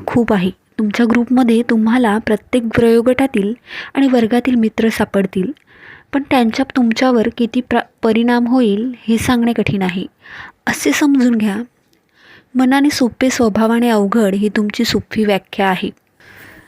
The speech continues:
तुमची भावनिकता तुमच्या करिअरमध्ये अडथळा आहे, यावर मात करणे अत्यंत गरजेचे आहे. प्रत्येकावर विश्वास ठेवणे ही तुमची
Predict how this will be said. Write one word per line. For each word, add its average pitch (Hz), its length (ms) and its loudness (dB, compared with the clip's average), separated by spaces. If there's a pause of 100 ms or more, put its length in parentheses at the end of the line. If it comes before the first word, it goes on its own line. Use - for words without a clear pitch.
(200)
तुमची 277 440 0
भावनिकता 220 920 -2 (160)
तुमच्या 233 300 0
करिअरमध्ये 233 680 0 (100)
अडथळा 208 400 -2
आहे, 202 340 -2 (220)
यावर 208 300 0
मात 208 240 0 (140)
करणे 240 380 0
अत्यंत 202 420 -4
गरजेचे 196 540 -2
आहे. 190 220 -2 (580)
प्रत्येकावर 320 560 0
विश्वास 254 500 0
ठेवणे 262 300 0
ही 214 360 0
तुमची 214 360 -2